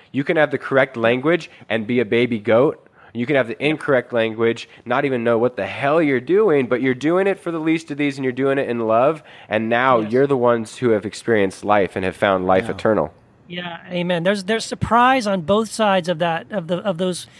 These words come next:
Speaker 2: the, the left and the right, the people when Jesus
Speaker 1: Right.
Speaker 2: separates them from the left and the right. There's just as much surprise on the side of those going, "Wait, well, wait a minute, wait a minute, we're not in,"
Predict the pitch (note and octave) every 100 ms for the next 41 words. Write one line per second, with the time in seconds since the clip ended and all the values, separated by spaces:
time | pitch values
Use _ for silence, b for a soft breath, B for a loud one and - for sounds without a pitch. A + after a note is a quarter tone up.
0 | B B A#3+ F#3+ G3 G#3 - A3+ G3+ E3+
1 | F3+ A3+ - G#3+ - G3+ G#3 F#3 G3 B3
2 | G3 G#3+ G3 A3 A3 F#3 F#3 F3+ G3+ F#3
3 | F#3 G3 - B B A3 F3 G3 D4 E4+
4 | C#4 E4 - - A#3+ A#3+ A3+ G3+ - A3
5 | G#3 F3 G#3 G#3 F3+ F#3+ E3 E3 A#3+ A#3+
6 | G#3+ B3 F4 A3+ D#3+ G#3 C#4+ G3 D#3 G3
7 | C#4+ C4 F#3 G3+